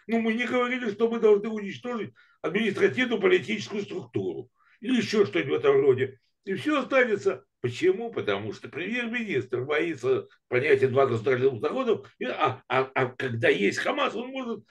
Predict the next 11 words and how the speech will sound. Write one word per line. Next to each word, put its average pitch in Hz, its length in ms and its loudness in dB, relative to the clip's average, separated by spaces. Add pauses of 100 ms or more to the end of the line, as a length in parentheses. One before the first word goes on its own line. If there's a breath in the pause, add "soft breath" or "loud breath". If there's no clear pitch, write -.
(160 soft breath)
Байдену 214 420 0
говорит 214 280 4
сколько 208 240 -4
угодно: 202 400 6
«Да 196 120 6
мы 208 140 0
не 220 100 -8
можем 214 340 -4
делать 175 200 -2
два 143 120 -6
государства». 135 600 -10